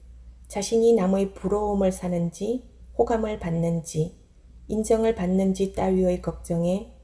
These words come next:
끊임없이 노심초사하는 우리 자신을 돌아본다면 그것은 너무나 옳은 말이다.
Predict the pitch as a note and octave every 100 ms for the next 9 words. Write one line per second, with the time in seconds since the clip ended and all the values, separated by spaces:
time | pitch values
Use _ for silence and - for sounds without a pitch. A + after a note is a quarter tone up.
0 | - - - - B3 B3+ B3 A#3+ - A#3
1 | A#3 F#3+ - G3+ - F#3+ F#3 F#3 F#3+ G3+
2 | - F#3 F#3 F#3 F3 F#3 F#3 G#3 - G3
3 | G3 F3+ E3+ D#3+ D#3+ E3 - - - -
4 | - - - F#3+ F#3+ G#3 F#3+ F3+ F#3+ G3
5 | G3+ F3+ F3+ F3+ E3+ D#3 D3+ D#3+ F#3